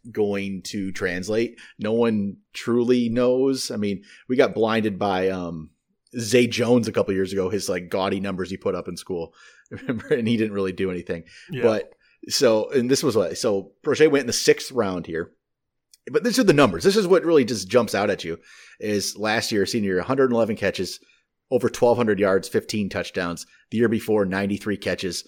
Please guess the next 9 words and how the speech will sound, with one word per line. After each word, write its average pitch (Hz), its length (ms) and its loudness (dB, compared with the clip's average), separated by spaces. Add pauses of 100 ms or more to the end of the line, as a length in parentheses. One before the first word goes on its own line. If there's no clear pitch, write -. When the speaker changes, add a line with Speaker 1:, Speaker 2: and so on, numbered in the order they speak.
(200)
Speaker 1:
eleven 101 360 -2
ninety-nine 95 560 -4
yards, 85 320 -6
twelve 87 240 -4
touchdowns. 73 420 -10
That 135 180 0
is 101 200 -4
two - 240 -10
years 113 440 0